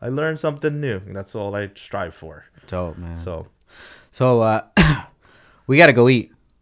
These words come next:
Speaker 1: yeah,
Speaker 2: What are
Speaker 1: yeah.
Speaker 2: you trying to eat?
Speaker 1: Anything else we gotta talk about? You got
Speaker 2: I,
Speaker 1: any
Speaker 2: no, I think
Speaker 1: cliff
Speaker 2: we
Speaker 1: notes we
Speaker 2: fucking
Speaker 1: can run through?
Speaker 2: <laughs> we, we pretty much ran through everything,
Speaker 1: Yeah?
Speaker 2: man. Yeah, I
Speaker 1: That's
Speaker 2: mean,
Speaker 1: dope.
Speaker 2: there's, uh, we, we can go on forever, dude.
Speaker 1: Yeah.
Speaker 2: You know, you know how these podcasts.
Speaker 1: Yeah,
Speaker 2: I think
Speaker 1: yeah.
Speaker 2: every one that we've ever done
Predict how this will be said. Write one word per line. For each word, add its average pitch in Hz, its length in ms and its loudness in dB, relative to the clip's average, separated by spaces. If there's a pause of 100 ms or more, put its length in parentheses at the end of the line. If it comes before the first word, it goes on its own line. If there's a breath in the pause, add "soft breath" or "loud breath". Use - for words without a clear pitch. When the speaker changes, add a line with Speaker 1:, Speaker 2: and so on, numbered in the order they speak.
(160)
Speaker 1:
yeah, 175 320 -2
Speaker 2:
What 135 120 2
are - 20 6
Speaker 1:
yeah. 160 60 4
Speaker 2:
you 143 60 0
trying 170 180 6
to 156 40 4
eat? 147 180 2
Speaker 1:
Anything 147 320 0
else 151 200 2
we 160 60 -4
gotta 156 200 2
talk 165 160 0
about? 170 140 -4
You 156 80 -2
got 143 140 0
Speaker 2:
I, 131 40 2
Speaker 1:
any 143 240 2
Speaker 2:
no, 139 100 2
I 156 180 6
think 165 120 2
Speaker 1:
cliff 180 80 4
Speaker 2:
we 175 100 6
Speaker 1:
notes 151 180 4
we 180 80 4
Speaker 2:
fucking 151 140 0
Speaker 1:
can 135 120 0
run 147 220 4
through? 160 380 2
Speaker 2:
<laughs> - 40 -4
we, 220 160 -2 (260 loud breath)
we 147 120 2
pretty 190 260 8
much 160 240 4
ran 160 480 6
through 156 220 2
everything, 147 380 4
Speaker 1:
Yeah? 170 160 2
Speaker 2:
man. 127 440 0
Yeah, 131 420 4
I - 20 -20 (200 soft breath)
Speaker 1:
That's 131 140 -4
Speaker 2:
mean, 135 140 0
Speaker 1:
dope. 135 160 4
Speaker 2:
there's, 127 180 0
uh, 117 440 2 (180)
we, 143 280 2
we 147 180 2
can 143 140 0
go 139 120 4
on 127 220 4
forever, 117 460 2
dude. 95 80 0 (160)
Speaker 1:
Yeah. 117 80 2
Speaker 2:
You 117 60 0
know, 117 200 2
you 123 160 -2
know 131 120 4
how 120 160 4
these 117 200 0
podcasts. 110 260 2
Speaker 1:
Yeah, 135 80 4
Speaker 2:
I 143 60 6
think 165 160 2
Speaker 1:
yeah. 165 60 8
Speaker 2:
every 165 160 4
one 165 300 6
that 147 120 8
we've 147 200 6
ever 143 200 8
done 131 360 4